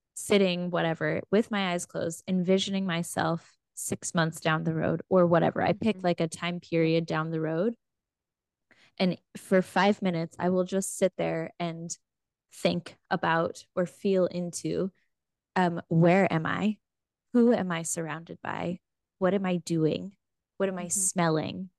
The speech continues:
Speaker 1: Like, really, really
Speaker 2: Yeah.
Speaker 1: all of the five senses. What am I seeing? All of that. And then immediately after, like, letting myself be present in that, writing it all out. Just, like,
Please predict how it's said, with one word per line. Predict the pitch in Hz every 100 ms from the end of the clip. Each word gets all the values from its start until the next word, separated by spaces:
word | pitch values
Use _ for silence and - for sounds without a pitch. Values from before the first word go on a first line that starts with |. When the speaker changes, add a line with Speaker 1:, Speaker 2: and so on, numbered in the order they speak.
| _
Speaker 1:
Like, | - 165 -
really, | 175 175 214 208 196
really | 175 175 180
Speaker 2:
Yeah. | 185
Speaker 1:
all | 170 180
of | 185 -
the | 175
five | - 165
senses. | 165 180 170 - 208 226 226 -
What | 180
am | 170
I | 170
seeing? | 165 - - 190 196 233 254 _
All | 175 185
of | 202 185
that. | 156 175 247 - _ _ _ _ _
And | 185 180
then | 180 175 175 170 - _ _
immediately | - 185 202 208 196 180 170 165
after, | - 160 - - 175 185
like, | 170 - - _ _ _ -
letting | 160 165 170
myself | 165 165 175 165 170
be | 156 151 156 175
present | - 175 170 170 -
in | 165
that, | 160 160 226 - _ _
writing | 180 160 160
it | 170
all | 143 160
out. | 160 - _ _ _ _
Just, | - 185
like, | 170